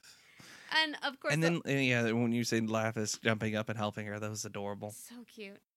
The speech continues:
Speaker 1: But, of course, this whole thing is really about Amethyst, who cannot get over that Jasper beat her. We haven't solved the problems with the, actually, the last episode that we talked about, Steven versus Amethyst, which happened right before Bismuth, where they both realized that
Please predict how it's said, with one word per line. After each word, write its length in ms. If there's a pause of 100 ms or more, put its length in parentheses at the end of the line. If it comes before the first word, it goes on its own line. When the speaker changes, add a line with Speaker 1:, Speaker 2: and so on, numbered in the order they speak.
(280)
Speaker 1:
But, 100
of 120
course, 220
this 160
whole 260
thing 140
is 180
really 360
about 340 (100)
Amethyst, 520
who 100
cannot 400
get 200
over 460
that 200
Jasper 720 (360)
beat 200
her. 220
We 140
haven't 420
solved 520
the 60
problems 680
with 180 (120)
the, 180 (160)
actually, 220
the 60
last 220
episode 200
that 60
we 100
talked 360
about, 320
Steven 340
versus 400
Amethyst, 600
which 100
happened 240
right 120
before 540
Bismuth, 400 (460)
where 460
they 120
both 320
realized 560
that 180